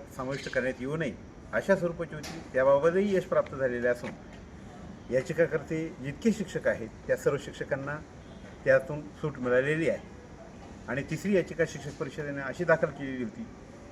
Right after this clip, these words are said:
की दरवेळेस प्रशासन हे उशिरा बदली करीत असल्यामुळे विद्यार्थ्यांवरती त्याचा अतिशय अनिष्ट परिणाम होतो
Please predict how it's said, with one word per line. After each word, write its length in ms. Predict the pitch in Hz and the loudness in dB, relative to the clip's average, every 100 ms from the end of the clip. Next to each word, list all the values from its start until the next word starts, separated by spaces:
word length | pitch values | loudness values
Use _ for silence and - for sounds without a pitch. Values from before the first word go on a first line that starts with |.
| - | -8
की 80 | 127 | -2
दरवेळेस 580 | 107 165 170 151 151 - - - - - - - - - - - - - - - | 4 6 6 2 -2 -10 -16 -18 -18 -18 -16 -16 -16 -16 -16 -16 -16 -16 -16 -2
प्रशासन 460 | 165 160 202 - 113 - - - - | 2 8 8 8 0 -4 -14 -16 -12
हे 500 | 120 160 170 180 - - - - - | 0 2 0 -4 -14 -16 -10 -6 -2
उशिरा 320 | 151 196 190 | 4 8 8
बदली 240 | 196 160 160 | 8 6 2
करीत 240 | 143 147 | 0 2
असल्यामुळे 440 | 147 - 139 139 151 131 | 2 2 -2 -2 -4 -6
विद्यार्थ्यांवरती 680 | 120 117 - 151 170 170 156 160 | -8 6 6 6 4 4 2 -2
त्याचा 280 | 143 151 147 - - - - - | 0 0 0 -4 -18 -18 -14 -10
अतिशय 300 | 110 151 165 | -8 0 2
अनिष्ट 320 | 139 170 175 | 4 2 2
परिणाम 300 | 175 170 165 | 2 4 2
होतो 200 | 120 - | -2 -6